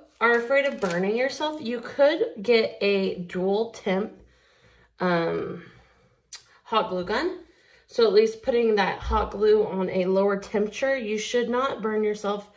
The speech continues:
or at least it won't be as hot as, um, having it on a high temp.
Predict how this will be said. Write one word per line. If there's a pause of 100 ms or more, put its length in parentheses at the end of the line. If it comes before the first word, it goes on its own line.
(420)
or
at
least
it
won't
be
as
hot
as,
um,
having
it
on
a
high
temp.